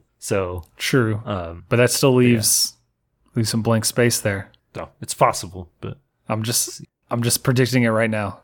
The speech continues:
Speaker 2: This is a Sci-Fi
Speaker 1: <laughs>
Speaker 2: Wise Guys
Speaker 1: I mean
Speaker 2: official prediction. Shax gets killed again or dies in an accident or whatever, and then he comes back next season.
Speaker 1: I mean, you also guessed that Mariner was a Black Ops.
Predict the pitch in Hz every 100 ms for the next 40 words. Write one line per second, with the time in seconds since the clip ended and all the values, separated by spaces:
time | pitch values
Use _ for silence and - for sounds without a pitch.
0 | - 120 117 113 107 104 - 127 123 120
1 | 117 113 110 110 107 110 104 101 98 -
2 | _ - 117 120 113 113 - 110 113 -
3 | 110 104 _ _ - - 127 131 - -
4 | 127 107 - - _ - 147 143 147 147
5 | 151 151 151 160 127 110 104 123 131 123
6 | 120 120 127 120 131 123 120 117 104 107
7 | 120 123 107 107 104 - _ - 120 110
8 | 107 104 101 101 - _ _ - 123 120
9 | 113 110 101 101 110 107 - - 147 151
10 | _ _ - 123 117 117 - 123 131 131
11 | 147 131 107 117 110 - 110 107 104 -
12 | _ _ - 117 113 113 110 101 92 110
13 | 107 113 104 - - -